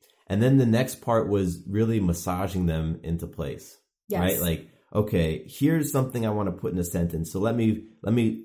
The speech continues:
Speaker 1: flesh out this sentence right here. Oh, okay. You know, this one's a little long. Let me chop it down here. Let me add a word here. Ooh, let me put this sentence before this one. Oh, how am I gonna connect the two? And it, that was a really fun creative process because
Speaker 2: Mm.
Speaker 1: it was like I had all of these amazing ingredients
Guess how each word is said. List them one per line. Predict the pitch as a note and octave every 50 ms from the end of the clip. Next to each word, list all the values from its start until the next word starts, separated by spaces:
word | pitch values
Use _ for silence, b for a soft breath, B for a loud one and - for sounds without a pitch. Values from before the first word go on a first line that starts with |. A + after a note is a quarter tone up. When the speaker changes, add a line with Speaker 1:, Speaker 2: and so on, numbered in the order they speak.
| - -
Speaker 1:
flesh | - G2+ G2+ G2+ - A2
out | G2 F#2 F2
this | F2+ F2+ F2 -
sentence | F#2+ F2 F2 F2 E2+ E2+
right | E2 D2+ D2 D2+
here. | E2+ E2+ E2 D#2 C#2+ - -
Oh, | A#2+ A#2 A2 G#2
okay. | - A2 F#2 E2 F2+ - B B B B
You | G#2 G#2
know, | G#2+ G#2+
this | A#2 A2+ A#2+
one's | C3 A#2+
a | A2
little | A2+ A2+ G#2+ F#2+ F#2
long. | G2 G2 F#2+ F#2+ F#2 F2+
Let | F#2+ G#2
me | G#2+ G#2 F#2+ F2
chop | - - G2+ F#2+ -
it | G2+
down | F2 G2 F#2 F2 E2+
here. | F2+ F#2 F#2 F2+
Let | F2+ F#2+
me | G#2 -
add | - G2 F#2+ F#2
a | F#2+
word | F#2 G2+ G2 F#2 F2
here. | E2+ F#2+ G2 F#2+ F#2 F2+ F2 B B B B -
Ooh, | B2+
let | A#2 G#2+
me | A2 A#2
put | A2+ A2+ F#2 -
this | A#2+ A2+ -
sentence | - - A2 G#2 G2+
before | - F#2+ F2+ - G#2+ G2+ G2
this | G2+ G#2 G2 -
one. | G#2 F#2+ F#2 -
Oh, | - A#2 G#2+ G2+ F2
how | G2 A2
am | A2+ A2+
I | A2+
gonna | A2 G#2+ G2+ F#2+
connect | - - - F#2+ G#2 G2+ -
the | G2 F2+
two? | - - F#2+ F2+ E2+ E2 B B B B B B B
And | G2 G2 G2 G2 F#2+ F#2+ F#2+ F#2+ - - -
it, | G#3+ - - - - - b b b
that | F2 B2 C3+ D#3+ -
was | D3 C3 A2
a | A2+ A2
really | G2+ F#2+ A2 A#2+ A#2+ A#2 A2+ G#2+ F#2+
fun | E2 - - - G#2+ G#2+ A2 G#2+ G#2
creative | G2 - G#2+ G2 G2+ F#2+ F#2+ F2 F2 -
process | - F2+ F2 F2+ F#2 F2+ - E2+ D#2 D#2+ -
because | - F2 E2+ - F#2+ F2 E2+ E2
Speaker 2:
Mm. | - - - - - -
Speaker 1:
it | F#2+
was | G2+ F#2 G#2
like | G2+ -
I | G2+
had | - - A2 B2+ C3 B2 A2
all | G#2 G2 G#2 A2 A2+ A2+
of | G#2+ F2+
these | F#2+ G2+ G2 F2
amazing | F#2 F#2 F#2 F#2+ G#2 G2+ F#2+ F2+
ingredients | F2 E2+ E2+ E2+ F2 F#2+ F#2+ F2+ D#2+ D#2 E2 E2 -